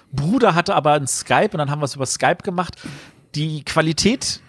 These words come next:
ist etwas sehr gemischt heute. Ich, ich, ihr müsst mir uns das verzeihen. Also wir hatten,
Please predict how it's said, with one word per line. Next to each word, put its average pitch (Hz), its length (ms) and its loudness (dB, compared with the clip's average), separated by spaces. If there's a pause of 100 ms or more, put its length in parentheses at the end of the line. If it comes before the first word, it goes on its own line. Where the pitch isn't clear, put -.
(440)
ist - 300 2
etwas 156 380 2
sehr 143 280 2
gemischt 143 540 0
heute. 101 260 -4
Ich, - 300 -16
ich, 123 140 -12
ihr 156 80 -4
müsst 156 260 -2
mir 151 80 -2
uns 143 120 -4
das - 180 0
verzeihen. 113 480 -2 (320)
Also 135 160 0
wir 139 60 2
hatten, 147 360 -6